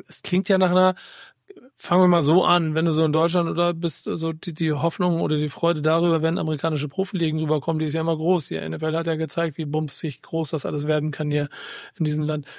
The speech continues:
Wenn die N B A dann auch da die Expansionspläne hat und sowas alles, das triggert ja schon Leute. Und dann richtig sich zu fusionieren, äh, ist das realistisch? Oder ist das eher nur ein, dann vielleicht auch ein, weil,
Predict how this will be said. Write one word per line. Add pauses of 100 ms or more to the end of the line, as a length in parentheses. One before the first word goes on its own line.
(120)
Wenn
die
N
B
A
dann
auch
da
die
Expansionspläne
hat
und
sowas
alles,
das
triggert
ja
schon
Leute.
Und
dann
richtig
sich
zu
fusionieren, (1400)
äh, (160)
ist
das
realistisch? (360)
Oder
ist
das
eher
nur
ein,
dann
vielleicht
auch
ein, (580)
weil,